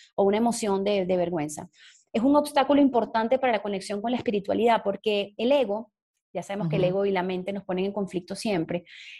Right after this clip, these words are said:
Speaker 1: el ego en la vergüenza hace que nosotros pensamos que así seremos para siempre, que no hay
Speaker 2: Claro.
Speaker 1: manera de salir de allí.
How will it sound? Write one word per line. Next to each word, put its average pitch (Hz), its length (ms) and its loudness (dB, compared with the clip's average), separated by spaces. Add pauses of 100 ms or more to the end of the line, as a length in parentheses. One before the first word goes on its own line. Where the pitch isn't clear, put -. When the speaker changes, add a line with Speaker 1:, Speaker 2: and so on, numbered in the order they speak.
Speaker 1:
el 226 180 8
ego 254 160 8
en 277 60 6
la 269 100 6
vergüenza 254 540 4
hace 214 200 -2
que 247 100 -6
nosotros 208 300 -4
pensamos 233 760 -4 (480)
que 202 80 4
así 208 180 2
seremos 196 340 -2
para 175 180 -2
siempre, - 440 -8 (640)
que 202 80 2
no 220 100 6
hay 226 60 8
Speaker 2:
Claro. 233 80 8
Speaker 1:
manera 226 320 6
de 202 80 4
salir 185 300 2
de 185 80 2
allí. 175 380 -2